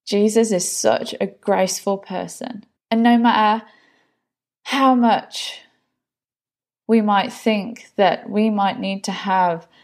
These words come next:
credit or, you know, tickets in the bank of how much we've done goodness, God, in the big scheme of things, doesn't count those. Just like Paul says in Timothy,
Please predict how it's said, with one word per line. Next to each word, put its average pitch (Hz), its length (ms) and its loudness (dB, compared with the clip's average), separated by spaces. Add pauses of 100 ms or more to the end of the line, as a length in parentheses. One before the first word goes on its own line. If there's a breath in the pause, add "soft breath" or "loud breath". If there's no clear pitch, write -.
(260 soft breath)
credit 190 680 2
or, 170 280 2
you 185 160 -8
know, 160 380 -4 (1080 soft breath)
tickets - 500 0
in 196 100 -4
the 190 80 0
bank 175 420 0
of 196 100 -6
how 190 240 2
much 190 320 -6
we've 190 180 -4
done 175 200 -4
goodness, 175 840 -4 (200)
God, 240 420 2 (600)
in 220 160 2
the 220 100 4
big 214 260 0
scheme 202 360 -4
of 202 120 -4
things, 170 560 -8 (280)
doesn't 214 320 0
count 180 420 -2
those. - 480 -6 (760)
Just 240 260 2
like 247 320 2
Paul 208 260 4
says 175 480 2
in 175 160 -6
Timothy, 185 720 -4